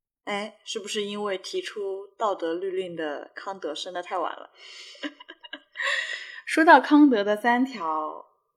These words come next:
Speaker 2: 绝对道德律令啊，亚伯拉罕献祭的故事，它其实还同时违背了第三条道德律令。第三条是说，永远要把人性，无论是你自己的人性还是他人的人性，作为目的的本身，而不是手段。就你可以通俗的理解为，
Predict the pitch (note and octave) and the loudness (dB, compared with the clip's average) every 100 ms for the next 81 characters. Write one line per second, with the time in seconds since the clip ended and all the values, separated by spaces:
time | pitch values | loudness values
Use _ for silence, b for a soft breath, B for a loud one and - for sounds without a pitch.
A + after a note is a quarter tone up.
0 | - D#3+ D3+ A3 G#3 F#3+ D#3+ D#3+ D#3+ D#3+ | -6 0 4 6 6 4 4 -2 -2 -2
1 | D#3+ - - A#3+ A3 A3 A#3 A#3 D4+ - | -6 -8 4 6 8 8 6 4 -6 -4
2 | G3+ F#3+ F3 F3 F3+ F3 - - G3+ - | -4 -2 -4 -4 -6 -8 -12 -12 -12 -8
3 | E3 E3+ F3+ F3+ D#3+ - D#3+ E3 - E3+ | -6 -6 -6 -4 -6 -6 -12 -8 -4 -4
4 | D3 - D#3 C#3+ - - _ _ _ - | -4 -4 -4 -2 -6 -8 _ _ _ -2
5 | C4+ C4 C4+ D4 - - - _ _ - | 4 6 6 4 -2 -6 -8 _ _ -6
6 | C#3 - - - - _ _ _ - C4+ | -6 -8 -12 -12 -14 _ _ _ -2 8
7 | D4 D4+ G#3 - G3+ G3+ G3+ G3+ G#3 - | 10 10 8 2 -2 4 8 6 4 -12
8 | _ _ G3+ A#3+ D4 B3+ B3 F#3+ E3+ D3+ | _ _ 8 12 12 12 12 10 6 0
9 | - - A3+ E3+ G#3+ A#3 A3+ A#3 D#3+ - | -4 0 0 2 2 2 2 0 0 -4
10 | A3 F#3 B2 C#3+ - - G3 E3+ E3 C#3 | -8 -4 -4 -4 -8 -8 -6 -6 -6 -6
11 | - F#3+ D#3 - B3+ B3+ G3 D#3+ E3 E3 | -4 -4 -4 2 8 8 6 -2 -6 -6
12 | - - G#3 D#3 - B3 G3 C#3+ - - | -8 -8 -6 -6 0 2 2 0 -4 -2
13 | A3+ G3 F3 F#3 D3+ G#2 C#3+ F#2+ - E3+ | 0 0 -2 -6 -6 -6 -6 -4 -4 -4
14 | E3+ - C#3+ - D3 - F3 - D3 - | -2 -2 -4 -4 -10 -8 -6 -8 -10 -10
15 | - - D4+ G#3+ C4 D4 F#4+ F#4 G3 G3 | -8 2 2 4 2 4 2 2 -2 0
16 | F3+ A3 F3 C#3+ | 4 6 6 4